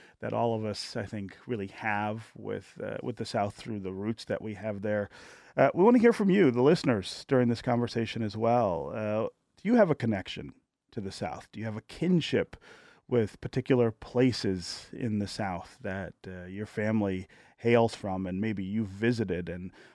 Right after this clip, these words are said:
maybe even gone to learn more about who you are and where you're from? Uh, give us a call. Let us know about those connections and how you kind of process,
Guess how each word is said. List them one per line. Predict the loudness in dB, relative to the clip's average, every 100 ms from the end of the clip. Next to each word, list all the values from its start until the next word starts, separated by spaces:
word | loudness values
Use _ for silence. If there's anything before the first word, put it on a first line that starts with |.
| -4
maybe | 0 2
even | 4 4 2
gone | 4 6 8 6 4
to | 2 2 4 2
learn | 2 4 4
more | 4 4 4 2 -2 -8
about | -4 0 0 0 -6 -20 _ _
who | 0
you | 2 2 2
are | 0 0 -4 -10 -14
and | -10 -10 -10 -12 -16 -18 -10
where | -6 -4 -4
you're | -6 -8
from? | -6 -4 -4 -6 -12 -16 _
Uh, | -14 -12 -10 -10 -10 -10 -14 -10
give | 0 0
us | 0
a | -2
call. | 4 6 6 0 -6 -4
Let | 0
us | 0 0
know | 2 4 4 4 2 0 -8 -20 _ _
about | 0 4 4 4
those | 2 0
connections | 0 0 2 0 0 -2
and | 2 4 6 4 0
how | 0 2
you | 2
kind | 0 2 2
of | 0
process, | -2 4 4 4 0 -2 -2 -8 -16